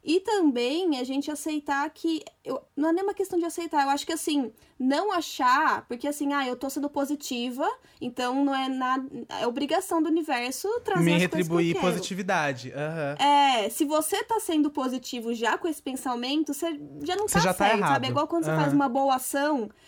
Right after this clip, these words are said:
Speaker 1: você
Speaker 2: Uhum.
Speaker 1: faz uma boa ação porque você quer ir pro céu, sabe? Assim, "Ai, deixa eu dar dinheiro pro mendigo
Speaker 2: <laughs> É o
Speaker 1: porque
Speaker 2: puro
Speaker 1: precisa,
Speaker 2: interesse
Speaker 1: né?"
Speaker 2: das galera da igreja.
Speaker 1: É,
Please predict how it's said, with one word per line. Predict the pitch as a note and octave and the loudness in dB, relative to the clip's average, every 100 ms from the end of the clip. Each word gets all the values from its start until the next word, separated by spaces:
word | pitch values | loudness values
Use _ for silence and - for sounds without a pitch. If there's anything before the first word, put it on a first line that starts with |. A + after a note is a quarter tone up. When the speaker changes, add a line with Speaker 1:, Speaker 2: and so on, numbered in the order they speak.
| - | -14
Speaker 1:
você | C#3+ C#3+ | -6 -2
Speaker 2:
Uhum. | C#3 | 0
Speaker 1:
faz | C#4 | 2
uma | C#4+ C4 | 2 2
boa | C#4 | 0
ação | C4+ D4 C#4+ | 0 0 0
porque | D4+ C#4+ | 0 -2
você | C#4 C#4+ | -4 -2
quer | |
ir | C#4 | -4
pro | - | -4
céu, | C#4 - A3 F#3+ G#3 | -8 -2 -2 -2 -4
sabe? | B3+ A3+ G#3 | -2 0 0
Assim, | G#3+ C4+ A3+ G#3+ - | 0 -2 -2 0 2
"Ai, | C4 C#4 | 4 4
deixa | C#4 D4 | 2 2
eu | |
dar | D4+ | 2
dinheiro | C#4+ C4 A3+ | 2 2 0
pro | B3 | 0
mendigo | B3 B3 A#3+ B3 | 0 -2 -4 -2
Speaker 2:
<laughs> | |
É | B3+ | 2
o | |
Speaker 1:
porque | C4 | 2
Speaker 2:
puro | - G3+ | 2 4
Speaker 1:
precisa, | D4 D4+ | 6 6
Speaker 2:
interesse | - B3 | 4 2
Speaker 1:
né?" | - | 0
Speaker 2:
das | E3 | 0
galera | E3 D#3+ D#3 | -2 -2 -2
da | |
igreja. | D3+ D3 C3 B2 B2 _ - - - | -4 -4 -6 -8 -12 _ -20 -18 -2
Speaker 1:
É, | B4 B4+ B4+ B4 | 2 4 4 4